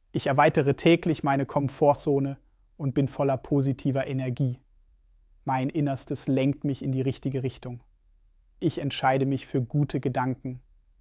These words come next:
Ich bin körperlich, emotional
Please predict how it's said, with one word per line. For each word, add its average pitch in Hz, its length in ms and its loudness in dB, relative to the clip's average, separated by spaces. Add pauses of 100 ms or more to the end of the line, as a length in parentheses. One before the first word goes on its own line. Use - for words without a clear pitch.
(180)
Ich - 220 -6
bin 131 300 -2 (160)
körperlich, 123 760 0 (520)
emotional 131 840 0